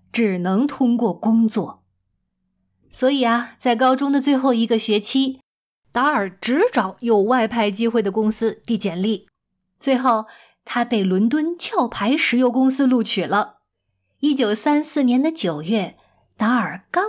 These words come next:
满十八岁，就成为了壳牌石油东方部的一名实习生，周薪五英镑。他一边接受培训，一边等待着被派往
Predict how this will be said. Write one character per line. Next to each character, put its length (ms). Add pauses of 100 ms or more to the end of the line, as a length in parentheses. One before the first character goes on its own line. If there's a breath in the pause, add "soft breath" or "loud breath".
(120)
满 240
十 240
八 240
岁， 380 (320)
就 180
成 200
为 120
了 100
壳 240
牌 160
石 180
油 360
东 180
方 300
部 140
的 120
一 160
名 240
实 240
习 200
生， 280 (440 soft breath)
周 240
薪 400 (220 soft breath)
五 360
英 180 (220)
镑。 300 (600)
他 140
一 160
边 180
接 160
受 200
培 240
训， 340 (300 loud breath)
一 160
边 200
等 280
待 180
着 300 (100)
被 140
派 260
往 240